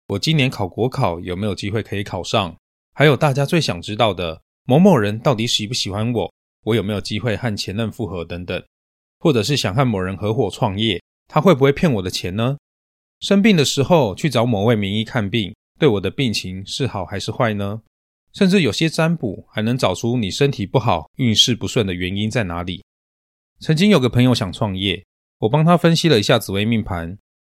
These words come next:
嗯，OK，创业不会有什么问题，是可以的。接着他就说，他目前有两个方向，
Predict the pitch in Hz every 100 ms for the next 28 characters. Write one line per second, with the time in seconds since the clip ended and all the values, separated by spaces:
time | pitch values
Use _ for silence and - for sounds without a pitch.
0 | - 131 104 92 107 110 113 113 120 -
1 | 127 120 101 104 113 107 98 104 101 101
2 | 80 90 - 123 - 98 90 78 78 -
3 | _ _ - 175 156 156 151 139 147 143
4 | 139 _ _ - 190 208 - 120 135 143
5 | 95 98 107 110 123 92